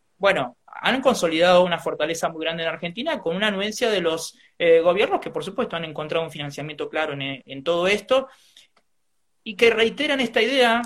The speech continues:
Alex, que, que yo soy muy crítico, de sostener a la Argentina como, eh, el granero del mundo. Para mí ese eslogan es nefasto, totalmente, pero nefasto, porque repetirlo al día de hoy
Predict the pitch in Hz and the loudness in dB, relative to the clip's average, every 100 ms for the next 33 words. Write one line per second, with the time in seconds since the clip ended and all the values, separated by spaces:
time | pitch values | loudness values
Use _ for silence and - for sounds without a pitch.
0 | 233 180 196 208 - - 151 143 190 190 | -6 -4 0 -2 -4 -12 -12 -10 -10 -8
1 | 190 196 214 220 233 233 240 214 175 175 | -8 -6 -6 -6 -6 -2 -2 -2 -4 -4
2 | - 180 - 190 226 247 247 _ _ 175 | -4 -4 -4 -2 0 0 -4 _ _ 0
3 | 170 175 180 180 220 233 190 175 175 180 | 2 2 -2 -4 0 0 0 0 0 0
4 | 170 - 117 - - - 170 165 170 180 | 0 -4 -10 -10 -14 -4 -4 0 2 2
5 | 202 196 165 156 147 127 113 117 107 _ | 0 0 0 -2 -6 -8 -10 -12 -16 _
6 | _ _ _ _ _ 170 196 269 320 233 | _ _ _ _ _ 0 2 2 2 0
7 | 233 196 170 147 127 _ _ 151 156 196 | 0 -2 -2 -4 -8 _ _ -8 -2 0
8 | 240 220 165 175 180 170 - 165 - - | 2 2 0 -4 -6 -6 -2 -2 -4 -14
9 | 80 - _ _ _ _ _ _ _ _ | -18 -18 _ _ _ _ _ _ _ _
10 | _ _ 180 175 262 202 208 - 143 - | _ _ -4 0 0 0 -4 -4 -8 -10
11 | _ 151 147 147 - 170 175 160 - - | _ -6 -6 -6 -10 -8 -2 -2 -4 -10
12 | 113 - _ _ - _ 165 160 170 180 | -16 -18 _ _ -20 _ 0 2 0 0
13 | 196 302 302 202 208 208 175 180 214 202 | -2 -2 0 0 2 2 4 4 2 0
14 | 185 | -8